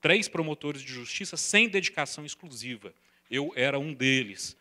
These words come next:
inclusive atuando à época no interior do estado. E ia cooperar uma vez por semana em Belo Horizonte.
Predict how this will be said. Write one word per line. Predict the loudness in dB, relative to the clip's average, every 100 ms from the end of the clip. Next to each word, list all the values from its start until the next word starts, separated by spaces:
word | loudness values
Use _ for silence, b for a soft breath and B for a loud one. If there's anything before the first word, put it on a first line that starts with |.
| b b
inclusive | -18 -12 -8 -6
atuando | -6 -4 -4 -2
à | -4
época | -6 -6 -8 -10
no | -10
interior | -2 0 2 0 -2 -4 -10
do | -10
estado. | -4 -2 -2 -4 b b -4
E | -2
ia | 0
cooperar | -2 0 2 2
uma | 2 0
vez | 0 -2
por | -4 -12
semana | -10 -10 -10 -10
em |
Belo | -8 -8
Horizonte. | -8 -12 -14 -12 -12